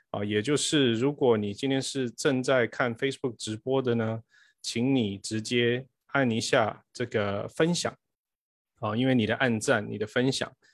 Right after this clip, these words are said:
可以让更多的人听到我们的节目，也更重视这个S D G的内容。当然，也希望可以更多的人加入我们汉品福伦社、汉品帮粉丝页的行列，啊，这样子才可以让这个速度加快。啊，那你如果是事后啊，因为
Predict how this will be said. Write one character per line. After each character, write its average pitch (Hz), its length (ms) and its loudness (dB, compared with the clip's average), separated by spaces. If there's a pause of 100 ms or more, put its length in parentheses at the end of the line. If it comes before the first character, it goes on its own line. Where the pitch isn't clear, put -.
(160)
可 127 100 2
以 117 60 6
让 117 180 2
更 135 220 4
多 120 160 2
的 101 120 -2
人 98 220 -8
听 117 160 -2
到 113 80 0
我 101 40 -2
们 98 60 -6
的 98 80 -6
节 101 220 -8
目， 127 260 -2 (140)
也 - 60 -14
更 113 200 -2
重 117 240 0
视 113 240 -4
这 107 120 -4
个 107 100 -6
S 107 200 -6
D 101 140 -6
G 101 240 -8
的 104 80 -10
内 120 220 2
容。 - 320 -6 (340)
当 117 160 2
然， 104 240 0
也 107 80 -2
希 117 200 -2
望 113 120 2
可 104 140 -2
以 - 20 -2
更 110 240 0
多 110 160 0
的 101 140 -2
人 98 160 -4
加 110 220 0
入 113 120 0
我 107 40 -4
们 - 100 -12
汉 117 180 -4
品 113 220 -12
福 - 120 -12
伦 107 140 -4
社、 - 240 -2
汉 113 180 -2
品 98 220 -14
帮 110 220 -2
粉 117 140 -12
丝 - 140 -10
页 107 60 -4
的 101 80 -8
行 107 220 -12
列， 135 200 -4 (440)
啊， 117 180 -10
这 123 120 0
样 113 100 0
子 98 100 -6
才 104 160 -4
可 113 200 -6
以 104 300 -8 (220)
让 110 180 -2
这 104 120 -6
个 107 320 -8
速 - 260 -2
度 110 220 -2
加 104 220 -6
快。 - 220 -6 (500)
啊， 107 100 -2
那 170 120 4
你 165 80 2
如 139 160 0
果 160 100 8
是 170 180 -2
事 196 360 0
后 151 340 0
啊， 113 140 -6
因 147 100 -2
为 139 100 0